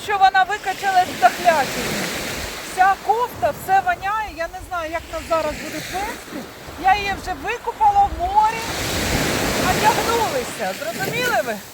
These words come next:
Як ми одягнулися сьогодні, так і вона прийшла, і всі до неї доторкнулися, і Таня, і Соня. Купаються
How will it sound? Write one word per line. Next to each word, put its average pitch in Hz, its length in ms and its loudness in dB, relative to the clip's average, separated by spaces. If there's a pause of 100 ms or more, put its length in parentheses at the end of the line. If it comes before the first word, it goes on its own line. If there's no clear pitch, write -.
(680)
Як 320 120 -2 (100)
ми 339 120 -4
одягнулися 466 840 -2 (160)
сьогодні, 880 520 0 (640)
так 349 140 0 (420)
і 427 40 -4 (120)
вона 370 300 2
прийшла, 381 560 2 (400)
і 339 200 -4 (260)
всі 403 240 -4
до 403 100 -2
неї 381 340 0
доторкнулися, 392 920 2
і 320 200 -4
Таня, 381 420 8
і 403 80 -2 (140)
Соня. 392 200 2 (1700)
Купаються 494 760 -6